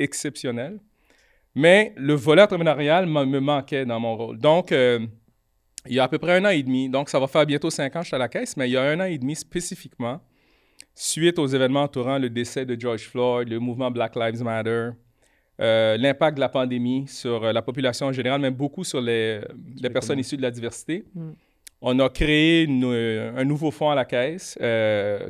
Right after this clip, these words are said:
Speaker 1: qui est, qui est un start-up dans une grande organisation qui, qui fait en sorte que maintenant, je suis dans un, dans un parfait bonheur, euh,
Speaker 2: Mm-hmm.
Speaker 1: de, de faire ce que j'aime, mais aussi de contribuer à ma communauté. Puis j'ai eu la chance, là, depuis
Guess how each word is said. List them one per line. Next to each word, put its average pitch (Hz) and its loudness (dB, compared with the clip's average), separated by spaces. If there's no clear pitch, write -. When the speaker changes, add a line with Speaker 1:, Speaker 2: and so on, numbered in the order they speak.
Speaker 1:
qui 135 -2
est, 120 0
qui 143 -2
est 127 2
un 139 2
start-up 139 2
dans 131 0
une 123 -4
grande 139 0
organisation 131 -2
qui, 113 -10
qui 147 -6
fait 185 2
en 165 6
sorte 180 2
que 170 0
maintenant, 139 2
je - -4
suis 131 -4
dans 120 0
un, 117 -2
dans 120 -2
un 117 0
parfait 151 0
bonheur, 127 -2
euh, 107 -4
Speaker 2:
Mm-hmm. 120 -16
Speaker 1:
de, 117 -2
de 117 -4
faire 147 2
ce - -8
que 139 -2
j'aime, 143 0
mais 127 0
aussi 123 -6
de - -14
contribuer 131 -6
à 131 0
ma 127 -4
communauté. 123 -6
Puis 131 -12
j'ai 120 -4
eu 127 -2
la 127 0
chance, 135 -6
là, 131 -4
depuis 117 -8